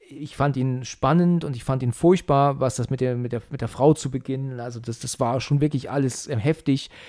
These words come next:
Ähm, ich fand ihn auch noch spannend, wo sie dann zum ersten Mal bei ihm in den Gedanken ist, das fand ich auch noch super. Aber so diese letzten dreißig Minuten, die nerven mich. Also die, das ist mir zu schrill, zu viel Geschrei, zu, zu we-, zu viel gezeigt, aber zu wenig erzählt.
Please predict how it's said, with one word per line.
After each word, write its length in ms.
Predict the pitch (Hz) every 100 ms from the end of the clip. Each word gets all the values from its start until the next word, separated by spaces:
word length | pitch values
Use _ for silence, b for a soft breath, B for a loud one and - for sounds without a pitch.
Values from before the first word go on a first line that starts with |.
| B B B B -
Ähm, 180 | 151 147
ich 100 | -
fand 200 | 135 170
ihn 80 | 165
auch 100 | 131
noch 160 | -
spannend, 400 | - 127 156 127
wo 100 | 135
sie 140 | 131 127
dann 200 | 127 120 -
zum 200 | - 127
ersten 320 | 135 151 -
Mal 120 | 131 120
bei 120 | 123
ihm 180 | 131 127
in 100 | 120
den 120 | 135
Gedanken 440 | 139 139 151 147
ist, 240 | 135 131 113
das 80 | -
fand 180 | 120
ich 140 | 123 -
auch 160 | 117
noch 100 | 123
super. 420 | - 123 120 110 - B B B
Aber 240 | - 127 127
so 100 | 127
diese 220 | 123 123
letzten 320 | 135 - 156
dreißig 400 | 127 123 123 123
Minuten, 320 | 127 120 -
die 80 | 120
nerven 320 | 104 95 -
mich. 300 | 95 - - -
Also 200 | - 117
die, 360 | 113 123 117 113
das 160 | -
ist 160 | 139 -
mir 100 | 120
zu 400 | - 135 127 117 B B
schrill, 500 | - - 147 139 135
zu 220 | - -
viel 160 | 117 143
Geschrei, 640 | 131 - 123 123 127 120 - B B
zu, 280 | - - 170
zu 340 | 160 151 127
we-, 180 | 165 -
zu 140 | -
viel 300 | 139 175 185
gezeigt, 600 | 147 - 151 147 170 -
aber 220 | 143 135 -
zu 200 | 139 131
wenig 280 | 160 151
erzählt. 520 | 127 - 135 131 135